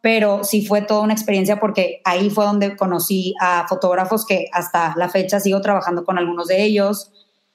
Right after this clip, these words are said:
y, pues, conecté con mucha gente, les pregunté, o sea, todas mis dudas de lo que tenía. Obviamente, en ese momento yo, yo no tenía ni idea dónde me estaba metiendo, no sabía qué tan difícil era, o sea, nada, yo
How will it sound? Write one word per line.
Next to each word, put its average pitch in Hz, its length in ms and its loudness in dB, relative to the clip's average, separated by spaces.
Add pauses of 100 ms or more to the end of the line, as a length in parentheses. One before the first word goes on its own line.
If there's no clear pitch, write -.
(220)
y, 220 680 2
pues, 202 160 2
conecté 196 540 0
con 196 100 2
mucha 196 240 2
gente, 220 1040 0
les 190 180 2
pregunté, 180 1080 0
o - 40 -20
sea, 160 280 -4
todas 185 300 2
mis 190 160 0
dudas 190 380 2
de 185 60 0
lo 180 100 -2
que 180 80 -4
tenía. 175 500 0
Obviamente, 185 360 0
en 220 80 4
ese 233 180 2
momento 226 360 2
yo, 220 260 0 (340)
yo 208 100 4
no 214 100 2
tenía 233 260 2
ni 226 320 4
idea 190 420 2
dónde 196 180 2
me 196 80 2
estaba 185 240 0
metiendo, 180 380 -4
no 180 80 -4
sabía 185 440 0
qué 190 80 -2
tan 185 180 -2
difícil 175 380 -4
era, 170 200 0
o 170 40 -2
sea, 165 220 -6
nada, 202 320 2
yo 202 260 2